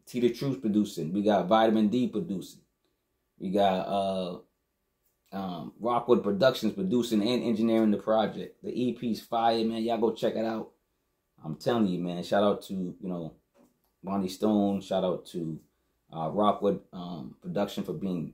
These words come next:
you know what I'm saying, patient with me. But go get the E P. Go listen to the E P, man.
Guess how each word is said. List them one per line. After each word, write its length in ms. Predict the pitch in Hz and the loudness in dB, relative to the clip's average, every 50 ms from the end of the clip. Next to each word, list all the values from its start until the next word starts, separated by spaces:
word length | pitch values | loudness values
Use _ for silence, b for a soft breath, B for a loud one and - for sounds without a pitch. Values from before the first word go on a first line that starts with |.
| _ - | _ -14
you 80 | 98 | -12
know 60 | 90 87 | -10 -8
what 60 | 90 | -10
I'm 60 | - | -10
saying, 360 | - 95 92 92 92 90 85 | -8 -6 -6 -4 -4 -4 -6
patient 380 | - - 101 98 - - 104 87 | -4 -4 -4 -4 -2 0 -2 0
with 80 | 90 | 0
me. 260 | 92 95 95 92 - _ _ _ _ _ _ _ _ _ | 0 -2 -2 -2 -6 _ _ _ _ _ _ _ _ _
But 180 | - - - | -20 -18 -2
go 460 | - 117 120 127 123 120 120 120 - - | 4 6 8 8 8 8 6 6 2 2
get 280 | 113 120 120 - - | 6 6 6 6 4
the 100 | - - - | -6 -12 -6
E 180 | 117 123 123 113 | -2 -2 -2 -2
P. 240 | 117 - 120 117 110 | -2 -2 -2 2 4
Go 100 | 117 117 | 4 4
listen 220 | 113 110 110 107 | 4 4 0 -2
to 100 | 107 110 | -2 -2
the 60 | 101 | -2
E 300 | - - 107 113 110 104 | -2 0 0 0 0 0
P, 360 | - - - 107 104 104 101 | -2 -4 -2 0 2 2 2
man. 540 | 101 101 101 101 98 98 98 98 98 101 101 | 2 2 2 2 0 -2 -4 -4 -6 -6 -8